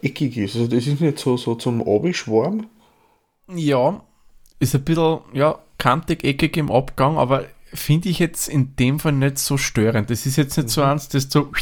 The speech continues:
Speaker 2: und da geht schon noch ein Kriegel weg.
Speaker 1: Mhm.
Speaker 2: Das ist ein Bier, das durchaus genossen werden möchte.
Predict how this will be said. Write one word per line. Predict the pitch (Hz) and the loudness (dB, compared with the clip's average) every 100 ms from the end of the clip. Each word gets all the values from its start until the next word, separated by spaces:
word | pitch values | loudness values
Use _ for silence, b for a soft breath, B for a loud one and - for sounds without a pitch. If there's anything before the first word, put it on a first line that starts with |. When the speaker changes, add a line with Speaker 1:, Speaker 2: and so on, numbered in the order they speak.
| - - - B B B | -4 -8 -16 B B B
Speaker 2:
und | 131 131 | 0 0
da | 143 | 0
geht | 139 135 | 0 0
schon | - 135 | 2 2
noch | 139 | 2
ein | 156 | 0
Kriegel | - 147 156 | 0 0 2
weg. | 147 180 - B B B | 0 0 -6 B B B
Speaker 1:
Mhm. | 117 107 151 160 b b b b - - | -12 -10 -12 -12 b b b b -14 0
Speaker 2:
Das | 123 | 2
ist | 151 151 | 2 0
ein | 135 | 0
Bier, | 135 151 | 2 2
das | 151 - | 0 0
durchaus | 143 143 139 | 2 2 0
genossen | 139 117 120 - 120 | 2 2 2 0 2
werden | 113 110 110 | 2 2 2
möchte. | 104 95 - 92 | 2 0 0 -2